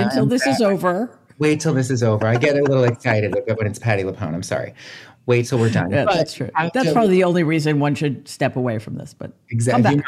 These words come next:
Speaker 2: must, if you must, then come back later. But, uh, I, but so I would,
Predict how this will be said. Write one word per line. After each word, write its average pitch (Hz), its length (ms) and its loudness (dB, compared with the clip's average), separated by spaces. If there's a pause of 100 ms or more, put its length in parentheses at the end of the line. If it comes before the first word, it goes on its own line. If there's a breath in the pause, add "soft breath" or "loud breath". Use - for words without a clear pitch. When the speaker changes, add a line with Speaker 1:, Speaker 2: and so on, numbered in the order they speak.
Speaker 2:
must, - 280 -20
if 127 180 -4
you 139 80 4
must, 110 400 -2
then 113 160 2
come 110 160 -2
back 98 200 -4
later. 85 320 -4 (540 loud breath)
But, 127 220 2
uh, 127 180 0 (180)
I, 143 220 -2
but 160 220 0
so 180 120 2
I 165 200 0
would, 160 440 2